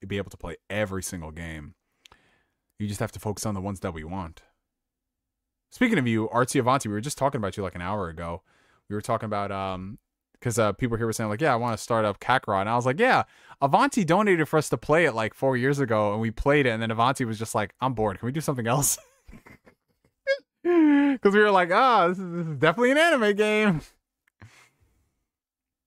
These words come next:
Yeah, bro. It was like an ice, it was, you know, it was like a birthday cake, Cold Stone ice cream flavored cereal.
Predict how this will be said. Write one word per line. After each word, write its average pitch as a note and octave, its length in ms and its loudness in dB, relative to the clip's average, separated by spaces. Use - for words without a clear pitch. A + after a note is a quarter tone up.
Yeah, D#3 420 6
bro. C#3 340 4
It D#3 120 2
was F#3+ 140 2
like G3 160 2
an D3+ 120 0
ice, D#3+ 340 0
it F#3 120 -4
was, F3 200 -2
you G3+ 180 0
know, B3 120 4
it A3 80 0
was G#3+ 100 0
like A#3 120 2
a D#3+ 60 4
birthday F3 480 2
cake, D#3+ 400 -2
Cold D#3 300 2
Stone D3 320 0
ice C3+ 220 0
cream B2+ 200 -2
flavored A2+ 360 -2
cereal. G2 580 -2